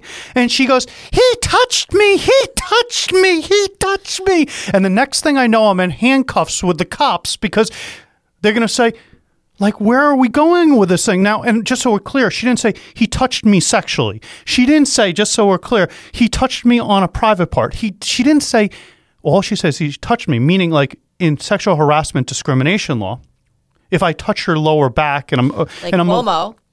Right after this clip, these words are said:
Speaker 1: and I'm alluding, and I'm alluding to a sexual favor as a quid pro quo, something for something for the raise,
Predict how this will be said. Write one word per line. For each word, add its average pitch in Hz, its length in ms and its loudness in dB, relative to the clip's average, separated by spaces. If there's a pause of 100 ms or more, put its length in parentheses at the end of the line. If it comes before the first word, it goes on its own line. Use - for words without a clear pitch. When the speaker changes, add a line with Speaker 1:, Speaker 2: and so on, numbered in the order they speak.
(140)
Speaker 1:
and 170 120 0
I'm 151 100 2
alluding, 151 640 2
and 156 120 0
I'm 143 120 2
alluding 165 640 0
to 143 400 -2 (640)
a 156 80 0
sexual 196 400 0
favor 175 400 0
as 131 80 0
a 127 80 0
quid 185 320 -4
pro 156 160 0
quo, 170 360 0
something 170 440 -4
for 143 140 -4
something 170 360 -2
for - 120 -6
the 135 100 0
raise, 139 520 -2